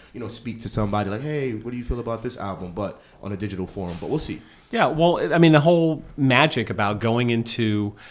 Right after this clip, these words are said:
Speaker 2: record stores, when I was, when I was thirteen years old, I mean, I would make money by, like, mowing lawns and delivering
Speaker 1: <laughs>
Speaker 2: papers and,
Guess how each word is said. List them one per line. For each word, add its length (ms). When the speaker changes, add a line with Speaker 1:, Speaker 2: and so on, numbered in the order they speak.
Speaker 2:
record 320
stores, 440
when 120
I 120
was, 380
when 160
I 80
was 180
thirteen 440
years 260
old, 300
I 80
mean, 140
I 100
would 180
make 220
money 280
by, 260
like, 240
mowing 320
lawns 480
and 100
delivering 420
Speaker 1:
<laughs> 140
Speaker 2:
papers 420
and, 160